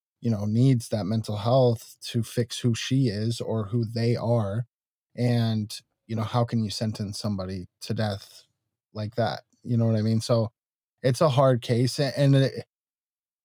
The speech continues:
people, you know, even though we have the death penalty here, you have people who sit on death row for thirty, forty, fifty years,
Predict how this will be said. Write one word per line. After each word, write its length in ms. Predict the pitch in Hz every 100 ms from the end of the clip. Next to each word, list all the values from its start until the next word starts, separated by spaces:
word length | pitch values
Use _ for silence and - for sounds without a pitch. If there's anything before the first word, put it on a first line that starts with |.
| _ _ _ _ -
people, 540 | 151 147 160 143 131
you 100 | - 135
know, 120 | 135
even 220 | 139 151
though 100 | 139
we 80 | 139
have 160 | 135
the 80 | 120
death 280 | 117 117 -
penalty 400 | 135 123 110 117
here, 200 | 110 113
you 200 | 110 123
have 260 | 135 117 -
people 400 | 127 117 117 110
who 160 | 117
sit 240 | - 127 117
on 180 | 110
death 280 | 110 113 -
row 300 | 110 127 135
for 220 | 117 113
thirty, 540 | 104 - 113 113 110 104
forty, 500 | - 117 117 110 107
fifty 400 | - 123 - 98
years, 880 | 107 110 120 147 123 107 113 -